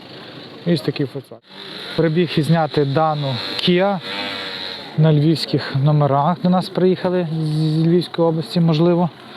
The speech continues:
за три шістсот, двісті, дві тисячі шостий рік, пробіг сто тисяч. Kia Picanto, один один бензин, кореєць.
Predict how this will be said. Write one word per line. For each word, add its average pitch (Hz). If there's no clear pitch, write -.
за 156
три 160
шістсот, 170
двісті, 147
дві 156
тисячі 151
шостий 151
рік, 185
пробіг 143
сто -
тисяч. 185
Kia 170
Picanto, 170
один 156
один 143
бензин, 143
кореєць. 175